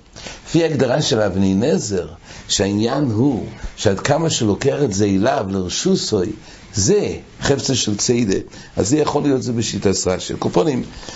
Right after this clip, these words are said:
לפי תיסא זה תלוי במינוי, לפי רש"י זה תלוי בצורך. אומרת הגמרא, מדקסוני, החובל בהם חייב, מכלל דאיסלו אור.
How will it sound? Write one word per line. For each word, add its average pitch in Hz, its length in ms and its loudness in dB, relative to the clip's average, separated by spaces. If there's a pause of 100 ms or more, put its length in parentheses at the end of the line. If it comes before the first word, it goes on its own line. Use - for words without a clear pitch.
(120)
לפי 180 160 4
תיסא 165 400 2
זה 107 160 -2
תלוי 139 220 2
במינוי, 113 500 2 (340)
לפי 143 160 2
רש"י 147 340 0
זה 98 120 -4
תלוי 170 180 2
בצורך. 107 600 -4 (360)
אומרת 120 220 2
הגמרא, 143 320 2
מדקסוני, 127 640 0
החובל 131 420 0
בהם 123 260 -2
חייב, 123 680 -2 (360)
מכלל 117 920 0
דאיסלו 120 680 -2
אור. 131 380 2